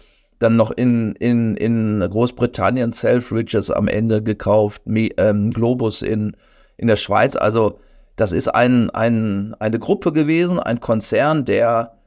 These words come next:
auf höchstem Level unterwegs war, riesig war, viele zehntausend Leute am Ende, vor allen Dingen im Handelsbereich, beschäftigt hat, wichtige, große, dominante Immobilien in, in, in vielen Städten besessen hat und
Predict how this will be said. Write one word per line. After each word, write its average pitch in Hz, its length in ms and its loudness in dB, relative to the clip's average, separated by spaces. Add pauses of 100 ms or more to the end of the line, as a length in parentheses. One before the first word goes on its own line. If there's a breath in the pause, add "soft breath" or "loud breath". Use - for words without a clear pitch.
(340)
auf - 280 -2 (600)
höchstem 147 460 2
Level 139 320 2
unterwegs 123 600 0
war, 170 240 2 (380)
riesig 180 720 -2
war, 190 480 2 (260)
viele 170 520 -2
zehntausend 156 680 0
Leute 165 260 2
am - 120 -2
Ende, 123 580 -2
vor - 160 -2
allen 98 80 2
Dingen 98 160 -2
im 98 60 -4
Handelsbereich, 95 680 -2
beschäftigt 101 600 -4
hat, 120 240 -2 (560 soft breath)
wichtige, 123 600 0
große, 131 600 0
dominante 131 640 0
Immobilien 131 580 0
in, 120 220 0
in, 117 380 -4
in 110 160 -6
vielen 147 280 0
Städten - 460 0
besessen 107 400 -2
hat 117 140 -2
und 101 160 -4